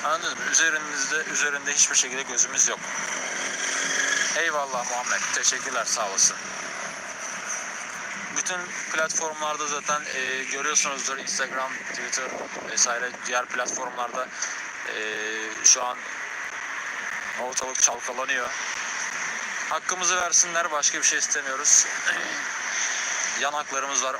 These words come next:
onları da vermiyorlar. E, sürekli mobbing uygulaması, sürekli, e, tutanak tutacağız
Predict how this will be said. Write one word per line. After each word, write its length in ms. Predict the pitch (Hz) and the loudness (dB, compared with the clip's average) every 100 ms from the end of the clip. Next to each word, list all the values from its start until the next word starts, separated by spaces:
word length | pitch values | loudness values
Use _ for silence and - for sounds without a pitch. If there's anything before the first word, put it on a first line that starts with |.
| 120 | -2
onları 260 | 123 131 | -2 0
da 120 | 135 120 | 0 0
vermiyorlar. 600 | 113 110 107 117 - - - - - - - - - 113 | 0 -2 -4 -2 -2 -4 -6 -8 -8 -8 -10 -10 -6 -4
E, 200 | 110 110 | 2 6
sürekli 640 | - 143 135 127 131 - - - - - - - - - - - - 127 | 6 4 0 -6 -6 -6 -8 -8 -8 -8 -8 -8 -10 -10 -10 -10 -10 -6
mobbing 360 | 131 135 131 | -2 -2 -4
uygulaması, 600 | 123 120 123 123 120 - 117 - - - - - - - - | -6 -4 -6 -2 0 0 -2 -6 -6 -6 -6 -6 -6 -6 0
sürekli, 520 | - 151 135 - 131 | 6 6 6 0 -2
e, 400 | 127 123 120 117 | 0 -2 -4 -4
tutanak 460 | 120 - 127 127 - | -2 -2 0 -2 -2
tutacağız 720 | - - 117 113 110 - - | -4 -2 -2 4 8 8 8